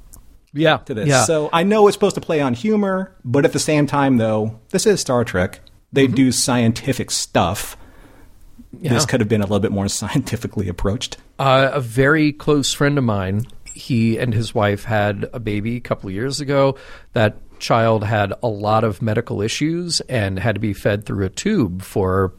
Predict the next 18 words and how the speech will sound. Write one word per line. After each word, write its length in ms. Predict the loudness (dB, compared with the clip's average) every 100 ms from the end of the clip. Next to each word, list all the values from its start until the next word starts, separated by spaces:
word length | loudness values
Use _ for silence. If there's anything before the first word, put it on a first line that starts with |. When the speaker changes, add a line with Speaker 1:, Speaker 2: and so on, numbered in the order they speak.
| -14
Speaker 1:
the 200 | -8 -4
majority 640 | -2 -2 -2 -2 0 -2 -2 -6
of 420 | -4 -2 -2 -6 -8
his 240 | -6 -4
now 280 | -4 -2 -4 -4
two-year-old 640 | -4 -2 -4 -4 -4 -6
life. 400 | -2 -2 -2 -6 -14 -16 -16 -18 -12
And 200 | -4 0
because 720 | 0 0 -4 -6 2 2 4 2
of 240 | 0 -2
that, 340 | -6 -6 -10 -14 -20 -20 -20 -16
those 520 | -10 -2 2 2 0
muscles 720 | 0 0 0 2 0 -2 -4
to 140 | -6 -6
swallow 720 | -4 0 0 2 0 -2 -6 -20 -20 -14 -12 -4
didn't 400 | 2 2 2 0
get 240 | 0 0 0
developed 640 | -2 2 2 2 -2 -6